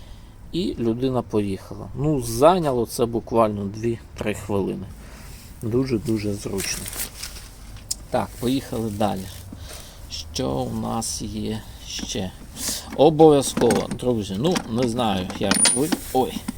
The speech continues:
але я вожу з собою тріскачку на пів дюйма і головку. Головку на двадцять сім для того, щоб зняти,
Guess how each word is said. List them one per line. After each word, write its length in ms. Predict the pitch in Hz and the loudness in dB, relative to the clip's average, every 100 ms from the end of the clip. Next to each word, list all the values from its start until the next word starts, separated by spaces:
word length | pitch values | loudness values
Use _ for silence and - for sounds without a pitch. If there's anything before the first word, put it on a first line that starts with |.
| - - - - - | -10 -12 -12 -12 0
але 400 | 107 110 139 131 | 4 6 6 4
я 380 | 104 107 117 98 - - - - - - - | 4 6 6 4 -2 -12 -12 -12 -14 -14 -6
вожу 420 | 104 117 113 113 | 4 6 8 6
з 40 | 101 | 4
собою 440 | - 98 98 95 - - - - - - - - - - - - - - | 2 2 4 2 0 -12 -14 -14 -14 -14 -14 -14 -14 -14 -12 -12 -12 -8
тріскачку 840 | - - - 107 104 - 165 185 - - - - - - - - - | -4 -4 4 4 4 0 0 -2 -6 -10 -10 -12 -12 -12 -12 -14 -6
на 180 | 127 123 | 0 0
пів 300 | - 131 127 | 4 4 6
дюйма 480 | 123 131 127 131 120 - - - - - - - - - - | 8 8 8 4 0 -4 -10 -10 -12 -12 -12 -12 -12 -12 -2
і 200 | 127 151 - | 4 4 4
головку. 680 | 117 113 110 98 92 - 107 - | 6 8 8 6 2 -6 -8 2
Головку 420 | 117 123 - 110 | 6 6 6 2
на 160 | 107 101 | 4 4
двадцять 460 | 104 104 - 98 | 6 4 4 -2
сім 400 | - 139 165 202 - - - - - | 0 4 4 2 -4 -12 -14 -12 0
для 200 | 110 104 | 4 4
того, 320 | - 139 120 | 6 6 6
щоб 200 | - 101 110 | 2 -2 -2
зняти, 520 | 117 113 127 117 | 2 4 4 2